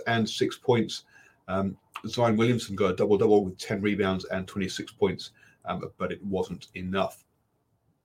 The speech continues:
It was a very good day for the Lakers,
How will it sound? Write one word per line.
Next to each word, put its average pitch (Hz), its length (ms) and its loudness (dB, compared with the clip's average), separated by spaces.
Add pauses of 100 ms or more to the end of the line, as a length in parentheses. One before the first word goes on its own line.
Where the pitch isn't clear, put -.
(840)
It 139 100 0
was 107 160 2
a 107 100 4
very 117 260 6
good 107 160 -2
day 117 280 6
for 127 340 8
the 117 80 2
Lakers, 131 540 6